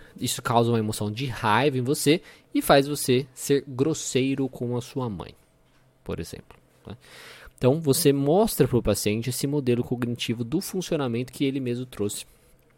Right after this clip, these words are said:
pra você. E aí ele vai falar assim, "Nossa, faz muito sentido isso, é isso mesmo", né? Você confirma com ele se isso faz sentido, se é assim mesmo e coisas desse sentido.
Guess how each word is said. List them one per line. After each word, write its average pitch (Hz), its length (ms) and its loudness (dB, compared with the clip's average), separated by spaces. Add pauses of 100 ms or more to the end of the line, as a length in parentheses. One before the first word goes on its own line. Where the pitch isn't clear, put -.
(380)
pra 104 160 -2
você. - 380 -6 (360)
E 98 60 -4
aí 98 60 0
ele 92 40 -6
vai 98 80 -8
falar 95 140 -10
assim, - 160 -12
"Nossa, 110 460 -10
faz 95 200 -14
muito 104 280 -8
sentido 202 440 -4
isso, 196 280 -4
é - 40 -2
isso 113 260 -6
mesmo", 247 460 -8 (100)
né? 95 140 -8
Você 98 200 -6
confirma 143 640 -2
com - 160 -6
ele 107 140 -2
se - 180 -8
isso - 360 -4 (360)
faz 107 180 2
sentido, 117 440 -2
se 107 160 -4
é - 20 2
assim 104 220 -4
mesmo 107 340 -2
e 113 40 -10
coisas 110 360 -6
desse 107 280 -6
sentido. - 360 -10